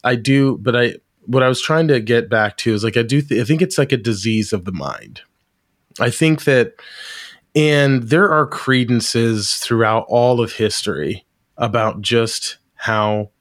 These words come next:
crazy people, like, when you, like, fear is the mind killer. And when you start getting afraid of something, or you feel that your safety or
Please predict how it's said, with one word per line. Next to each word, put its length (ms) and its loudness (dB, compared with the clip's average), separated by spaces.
crazy 560 -2
people, 520 -2
like, 280 -2
when 160 2
you, 300 2
like, 360 -4
fear 720 0
is 600 0
the 200 -4
mind 500 0
killer. 460 -4
And 160 0
when 100 2
you 140 2
start 420 -2
getting 240 0
afraid 460 -2
of 100 -4
something, 640 -4
or 100 -4
you 160 0
feel 240 0
that 120 -2
your 120 -4
safety 920 0
or 220 -2